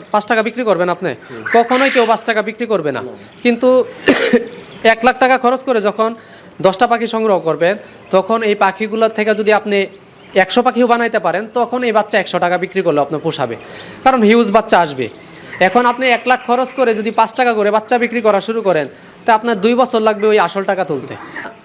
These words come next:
Speaker 1: টাকা উঠানোর জন্যও না, কোনো কিছুই না। আমরা মূলত শৌখিন জিনিস নিয়ে কাজ করি, আপনারা দেখছেন বা যারা আমার ভিডিও দেখে তারা সবাই জানে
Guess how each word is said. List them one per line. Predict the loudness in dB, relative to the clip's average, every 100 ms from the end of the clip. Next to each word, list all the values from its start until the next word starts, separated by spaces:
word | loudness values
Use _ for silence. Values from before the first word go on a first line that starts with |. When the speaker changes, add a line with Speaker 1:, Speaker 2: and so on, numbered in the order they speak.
| -20 -20 -20 -20 -2
Speaker 1:
টাকা | 0 4 4
উঠানোর | 2 2 2 0
জন্যও | 0 0 0 0
না, | 0
কোনো | 0 0
কিছুই | 0 -4 -4
না। | -4
আমরা | -4 0 0
মূলত | 2 0 2 0 0 -4 -20 -20 -20 -20 -2
শৌখিন | 2 4 2 2
জিনিস | 2 2
নিয়ে | 0 0
কাজ | 0 -2
করি, | -2
আপনারা | 0 0 0 0
দেখছেন | 0 -2 -4 -2
বা | 0
যারা | 2
আমার | 0 -2
ভিডিও | 0 2
দেখে | 0 0
তারা | -2 -2
সবাই | -2 0 0
জানে | 0 -2